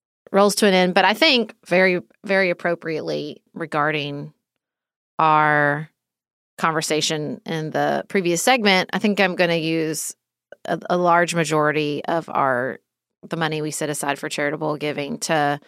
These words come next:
work on a sponsorship cir-, circle with some people in my community, which is, it's like ten thousand dollars. It costs a lot of money to fundraise and, and bring a family here and, and hopefully be able to provide a place for them here in Paducah. So, so the, the, the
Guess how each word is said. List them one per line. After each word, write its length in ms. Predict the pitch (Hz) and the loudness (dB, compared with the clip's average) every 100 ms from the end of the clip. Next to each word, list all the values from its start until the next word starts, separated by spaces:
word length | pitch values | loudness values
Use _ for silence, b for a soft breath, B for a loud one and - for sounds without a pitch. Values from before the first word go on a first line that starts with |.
| b b - | b b -4
work 180 | 165 170 | -2 0
on 80 | |
a 60 | 147 | -2
sponsorship 600 | - 156 151 156 147 151 | -2 -4 -4 -8 -8 -10
cir-, 180 | - 139 _ | -8 -10 _
circle 420 | - 170 160 156 | -6 -6 -4 -6
with 100 | 135 | -6
some 200 | 135 151 | -8 -10
people 340 | 143 151 - 143 | -10 -14 -8 -6
in 120 | 135 | -6
my 180 | 135 135 | -8 -10
community, 440 | 147 143 135 139 | -12 -10 -8 -8
which 160 | 135 - | -8 -10
is, 180 | - - | -12 -14
it's 140 | 196 185 | -6 -6
like 140 | - | -4
ten 160 | 180 170 | -4 -2
thousand 340 | 208 208 202 | -2 -2 -4
dollars. 340 | - 143 160 | -4 -4 -6
It 60 | - | -4
costs 240 | - 170 | -2 -2
a 40 | 160 | -2
lot 140 | 156 | -2
of 60 | 147 | -2
money 220 | 147 143 | -6 -8
to 80 | 147 | -6
fundraise 480 | 143 143 143 143 139 | -6 -6 -6 -6 -8
and, 180 | 135 147 b b b b - | -10 -14 b b b b -10
and 120 | 160 | -4
bring 200 | 160 156 | -2 -2
a 40 | 151 | -4
family 360 | 147 143 139 | -6 -6 -8
here 240 | 139 135 139 | -8 -8 -8
and, 260 | 135 135 | -10 -12
and 380 | 156 151 147 - _ _ _ | -12 -12 -12 -14 _ _ _
hopefully 680 | 165 147 - 151 135 139 151 _ | -12 -10 -8 -6 -6 -8 -10 _
be 120 | 147 | -10
able 140 | 143 143 | -8 -8
to 140 | 147 | -12
provide 480 | - 143 120 123 113 | -12 -6 -4 -4 -6
a 60 | - | -12
place 260 | - 131 | -10 -10
for 140 | - 131 | -10 -10
them 220 | 127 131 | -10 -10
here 180 | 147 139 | -12 -14
in 80 | 139 | -14
Paducah. 420 | - 135 139 127 | -8 -8 -6 -10
So, 380 | - 120 131 151 _ _ _ _ _ - | -6 -4 -4 -10 _ _ _ _ _ 0
so 160 | 254 | 4
the, 140 | 240 233 | 4 4
the, 340 | 220 240 220 | 4 4 2
the 560 | - 214 208 196 196 | 2 6 8 8 6